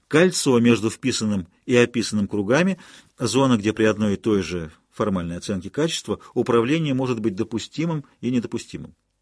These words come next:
Полное совмещение зон, безусловно, качественного и допустимого управления требует построения иного правила преобразования векторов ошибки в оценку качества управления. Поэтому, если обеспечивается устойчивое, безусловно, качественное управление,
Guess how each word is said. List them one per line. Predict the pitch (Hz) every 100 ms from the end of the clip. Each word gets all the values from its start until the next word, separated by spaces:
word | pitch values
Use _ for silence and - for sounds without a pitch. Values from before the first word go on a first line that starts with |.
| _ _ _ _ _
Полное | - 131 127 117
совмещение | 123 113 120 - 185 185 135
зон, | 98 117 101
безусловно, | 85 98 95 113 95
качественного | 98 110 87 - - 90 87
и | 92 104
допустимого | 98 107 - 95 85
управления | 87 101 110 165 180 104 - _ _ _ _ _ _ _
требует | 120 180 220 -
построения | 165 170 175 196 190 180 170
иного | 170 135 117
правила | 117 113 92 87
преобразования | 101 95 98 104 101 92 92
векторов | 95 - 95 -
ошибки | 95 160 170 104
в |
оценку | 95 - 120 -
качества | 101 98 -
управления. | 104 101 104 82 71 73 _ _ _ _ _ _ _ _ _ _ _
Поэтому, | - 135 147 143 135
если | 127 127
обеспечивается | 127 120 - 135 - 117 107 127
устойчивое, | 123 - 143 127 - 90 78
безусловно, | 73 98 117 139 123 120
качественное | 123 120 104 - 98 98
управление, | 98 110 123 170 135 80